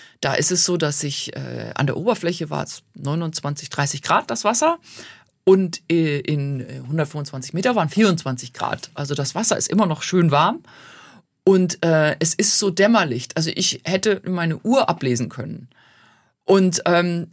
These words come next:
ich habe auch kein Bedürfnis zu atmen in der Tiefe. Ähm, in diesem Moment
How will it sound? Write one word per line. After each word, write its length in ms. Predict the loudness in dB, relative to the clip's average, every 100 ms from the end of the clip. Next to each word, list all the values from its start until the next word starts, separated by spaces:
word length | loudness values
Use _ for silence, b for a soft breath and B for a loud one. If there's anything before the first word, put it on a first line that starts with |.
| -6
ich 160 | -2 0
habe 300 | 0 0 -2
auch 160 | -6 -6
kein 340 | 0 2 2
Bedürfnis 680 | 2 2 0 2 0 0 -2
zu 120 | -2
atmen 580 | -2 -2 -4 -8 -10 -16 _
in 120 | 0
der 140 | 2 0
Tiefe. 520 | -4 -8 -8 -10 -12 -8
Ähm, 360 | -4 -2 -4 -4
in 80 |
diesem 180 | -2 0
Moment 480 | 2 4 2 -2